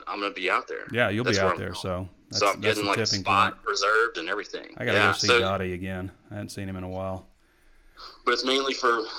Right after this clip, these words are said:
Speaker 1: I'd like to be able to get out for baseball next year and all that stuff. I mean, that's really,
Speaker 2: Mm-hmm.
Speaker 1: uh, that's, it's, yeah. So the answer is yes. The, the goal is to, to hopefully be freed up enough with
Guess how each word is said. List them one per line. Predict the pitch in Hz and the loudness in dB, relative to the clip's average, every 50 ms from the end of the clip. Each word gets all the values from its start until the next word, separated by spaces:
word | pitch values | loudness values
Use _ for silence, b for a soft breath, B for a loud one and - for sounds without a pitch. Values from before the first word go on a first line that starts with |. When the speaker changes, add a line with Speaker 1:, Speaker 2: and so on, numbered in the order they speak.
| - - - - | -12 -6 -2 -2
Speaker 1:
I'd | 117 113 110 | 0 0 2
like | 107 107 - - | 2 0 0 -2
to | - - | -4 -8
be | - 104 101 | -6 -4 -4
able | 98 98 | -4 -4
to | 98 92 | -4 -6
get | - 101 104 | -6 -4 -2
out | 101 101 104 - - - | 0 0 0 0 -2 -6
for | 101 87 | -10 -6
baseball | - 95 95 101 101 - - - 104 101 101 101 101 101 98 98 95 | -6 -4 -4 -2 -4 -4 -2 -2 0 0 0 0 -2 -2 -4 -6 -8
next | 95 101 98 - - - 92 | -8 -6 -4 -4 -4 -6 -4
year | 98 101 101 101 98 | -2 0 2 2 2
and | 92 87 | 2 0
all | 87 92 92 | -2 -4 -2
that | 92 92 95 - | -2 -2 -2 -2
stuff. | - - 92 90 90 - | -4 -4 -4 -4 -4 -4
I | 92 | -4
mean, | - 95 | -4 -4
that's | 95 95 92 - - 95 | -2 -2 -2 -2 -4 -4
really, | 95 98 95 92 85 82 - _ - - _ - - 113 | -2 -2 -2 -4 -4 -8 -14 _ -20 -20 _ -18 -12 -10
Speaker 2:
Mm-hmm. | 107 98 98 95 | -8 -6 -6 -6
Speaker 1:
uh, | 98 98 - - | -6 -8 -4 -2
that's, | 98 101 98 - - - - 101 | 0 0 0 0 -2 -4 -4 -6
it's, | 101 - - - - - - _ - | -6 -4 -2 -2 -2 -4 -6 _ -4
yeah. | - 117 113 98 85 | 0 2 4 4 4
So | - - 123 117 | 4 4 2 4
the | 117 123 | 4 2
answer | 123 127 131 - 117 107 | 2 2 2 0 0 -2
is | 98 92 92 | -2 -2 -4
yes. | 92 98 85 73 71 - - | -4 -4 -4 -4 -4 -6 -4
The, | - 101 98 95 - - | -2 -2 -2 -4 -4 -4
the | 107 101 - - | -4 -4 -2 0
goal | 110 104 107 107 104 95 95 | 0 2 2 2 0 0 0
is | 92 87 87 87 - | -2 -2 -2 -4 -4
to, | - - 101 90 - - _ - - _ | -4 -4 -6 -6 -8 -10 _ -20 -20 _
to | - - 101 92 85 - - _ _ _ _ - | -6 -4 -4 -4 -4 -6 -12 _ _ _ _ -8
hopefully | - 120 117 - - - 117 110 | -6 -6 -6 -6 -6 -10 -8 -6
be | 110 101 | -6 -8
freed | - - - 107 107 107 101 | -8 -6 -4 -4 -2 0 0
up | 98 - - | 0 0 -2
enough | 92 95 95 92 90 - - - | -2 -2 0 0 0 -2 -4 -4
with | - 92 92 85 | -2 0 0 0